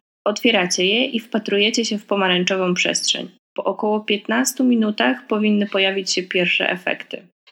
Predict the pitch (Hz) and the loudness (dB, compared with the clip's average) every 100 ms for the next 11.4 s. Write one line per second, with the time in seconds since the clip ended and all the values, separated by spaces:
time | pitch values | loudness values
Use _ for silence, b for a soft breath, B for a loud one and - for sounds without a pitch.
0 | - - 220 202 180 180 180 175 202 196 | -8 -4 -2 -2 -2 -2 -4 -4 -6 -8
1 | 165 - 180 - - - - - _ _ | -6 -8 -6 -6 -4 -4 -6 -12 _ _
2 | _ _ _ 220 220 220 269 277 247 240 | _ _ _ -6 -4 -4 0 2 2 2
3 | - 220 214 226 208 180 190 - _ _ | 0 -2 0 0 2 0 -2 -6 _ _
4 | _ - - - - _ 214 - 208 208 | _ -20 -20 -18 -18 _ -2 0 0 0
5 | 202 202 240 262 247 233 220 226 220 214 | 0 2 2 4 2 0 -2 0 2 0
6 | 208 233 226 220 - 233 226 - 214 185 | 0 -4 -2 -4 -4 -4 -4 0 0 0
7 | 165 175 185 180 175 185 185 180 196 190 | -2 -4 -2 0 0 2 0 -2 -4 -2
8 | 196 196 202 208 190 202 208 214 208 202 | -2 -2 -2 -4 0 0 2 0 0 -2
9 | 226 226 240 202 180 - 190 190 185 190 | -2 -2 -4 -4 -6 -4 -2 0 0 -2
10 | 180 180 180 - 185 180 175 165 165 170 | -2 -4 -6 -4 0 2 0 0 -4 -4
11 | 165 165 208 | -4 -2 -2